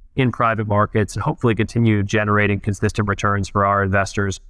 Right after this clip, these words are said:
As a firm, Bow River just wrapped up fundraisers on our three flagship strategies, raising over a billion dollars of capital. The goal there is gonna be deploy those vehicles successfully over the next three years and hopefully generate solid returns.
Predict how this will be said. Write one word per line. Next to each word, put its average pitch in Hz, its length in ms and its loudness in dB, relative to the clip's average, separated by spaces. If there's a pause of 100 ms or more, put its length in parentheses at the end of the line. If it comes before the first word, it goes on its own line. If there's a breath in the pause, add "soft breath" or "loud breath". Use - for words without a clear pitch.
(680)
As 131 160 0
a 113 40 -2
firm, 165 520 2
Bow 131 140 2
River 123 340 4
just 117 240 -2
wrapped 113 320 2
up 107 140 0
fundraisers 107 600 2
on 104 80 2
our 101 100 2
three 107 200 2
flagship 104 500 0
strategies, 104 600 2
raising 104 320 2
over 104 240 2
a 101 40 0
billion 104 300 2
dollars 101 340 0
of 98 80 -8
capital. 110 540 0 (380)
The 123 80 2
goal 139 200 4
there 123 240 4
is 113 80 2
gonna 113 180 2
be 107 280 4
deploy 123 460 0
those 120 180 2
vehicles 113 460 0
successfully 107 600 0
over 104 140 2
the 107 60 2
next 104 280 -2
three 104 200 2
years 104 280 4
and 92 80 -12
hopefully 104 320 0
generate 101 460 0
solid 98 320 -2
returns. 101 580 -2